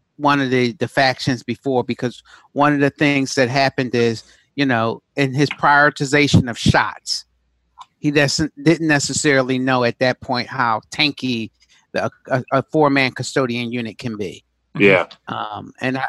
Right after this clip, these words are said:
Speaker 1: I, yeah, I think it would be interesting to play that game again. And, you know, I don't like games.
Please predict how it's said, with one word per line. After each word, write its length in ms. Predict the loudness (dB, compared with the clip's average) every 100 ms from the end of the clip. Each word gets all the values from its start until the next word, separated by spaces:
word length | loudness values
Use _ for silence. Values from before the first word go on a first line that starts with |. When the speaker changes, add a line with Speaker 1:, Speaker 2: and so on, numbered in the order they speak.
| -6
Speaker 1:
I, 60 | -10 0
yeah, 300 | 2 2 2
I 120 | 0
think 260 | 2 0 2
it 80 |
would 140 | 0 0
be 80 | 0
interesting 580 | 0 -2 -4 -2 -2 -2
to 60 |
play 220 | -2 0 2
that 180 | 0
game 240 | 0 -4 -4
again. 360 | -4 -2 -2 -6 _ -20 -20 -6
And, 140 | 0
you 80 | 4
know, 180 | 4 2
I 120 | 0
don't 300 | 2 0 2
like 240 | 0 -2 0
games. 560 | 2 2 0 -4 -12